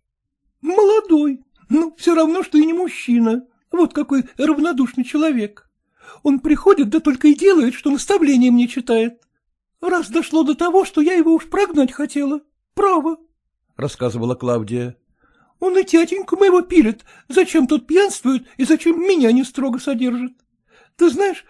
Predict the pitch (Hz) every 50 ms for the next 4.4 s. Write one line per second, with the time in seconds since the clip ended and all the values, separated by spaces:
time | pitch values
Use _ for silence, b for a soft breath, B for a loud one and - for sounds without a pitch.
0 | b b b 269 - 311 311 - 302 294 - 359 381 - 302 254 - - - -
1 | 320 330 294 - - 359 349 339 330 226 208 240 233 - - 247 247 240 240 233
2 | 226 - 294 254 320 330 254 240 220 220 233 247 277 - - 302 254 - 208 202
3 | - b b b b - 349 294 254 277 277 302 302 - - 233 - - 202 208
4 | 202 202 - - 214 208 -